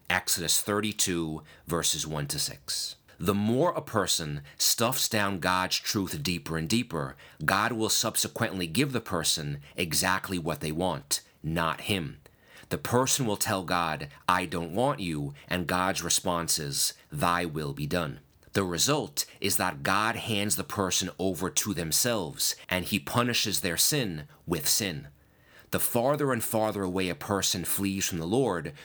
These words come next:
the more immoral and depraved they become, until they reach a point where they call bad good, they call good bad, and they celebrate and encourage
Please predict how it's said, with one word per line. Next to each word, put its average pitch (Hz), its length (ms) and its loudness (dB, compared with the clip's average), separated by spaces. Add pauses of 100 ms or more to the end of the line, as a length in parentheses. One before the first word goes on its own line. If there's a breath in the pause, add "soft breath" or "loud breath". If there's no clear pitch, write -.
(100)
the 92 100 0
more 101 340 2
immoral 101 600 0
and 87 140 -4
depraved 135 520 0
they 92 160 0
become, 73 540 -2 (240 loud breath)
until 92 320 2
they 87 160 0
reach 131 320 2
a 92 40 -2
point 78 380 -4 (220 loud breath)
where 92 160 2
they 92 140 0
call 85 340 0
bad 90 380 0
good, 80 360 -2 (200 loud breath)
they 92 120 2
call 87 300 0
good 78 280 -4
bad, 82 460 0 (240 loud breath)
and 92 160 2
they 85 140 -2
celebrate 95 720 0
and 90 80 -2
encourage 82 680 0